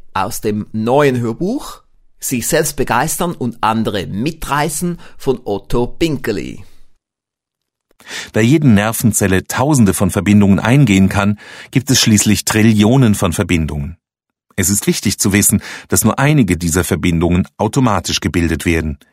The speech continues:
Speaker 2: Die meisten entstehen dadurch, dass das Gehirn benutzt wird. Je mehr das Gehirn stimuliert wird, desto mehr Verbindungen entstehen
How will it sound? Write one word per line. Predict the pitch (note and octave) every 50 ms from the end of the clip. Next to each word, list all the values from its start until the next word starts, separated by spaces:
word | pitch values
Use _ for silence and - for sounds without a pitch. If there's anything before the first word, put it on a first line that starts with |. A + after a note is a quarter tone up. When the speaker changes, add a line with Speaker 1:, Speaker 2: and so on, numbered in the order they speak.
| _ _ _ _ _ _ _ _ -
Speaker 2:
Die | G2
meisten | G#2 A#2 C#3+ E3+ - - - C3
entstehen | F2+ F2 G2 - - F#2 F2 E2 C#2+
dadurch, | D#2 D#2 E2 E2 F#2 G2 G2 - - - _ _ _
dass | - G2+ -
das | - C3 - -
Gehirn | - D3 B2+ A#2 G#2+ G2 F#2+ F#2 F#2+
benutzt | - D#3 D3+ B2+ G2+ - - - - -
wird. | D#2 C#2 - - - _ _ _ _ _ _ _ _ _ - - - - - - -
Je | A2 A2+
mehr | B2 C#3 E3 F#3+ F#3+ C3+
das | G#2 F#2+ - -
Gehirn | G#2+ F2+ G2 G2+ G2 G2
stimuliert | - - G#2+ G2 G2 G2 F2+ G2+ B2+ D3 C#3 A#2+
wird, | B2 A#2+ A#2 - - - - - - - -
desto | C3 - - D#3+
mehr | D3 A#2+ G2+ F#2
Verbindungen | - B2+ A#2+ A#2 B2 A#2+ B2 A#2+ G#2 F2 F2 D#2+ C2+
entstehen | C2+ D2+ - - F#2+ F2 D#2+ D#2+ D2+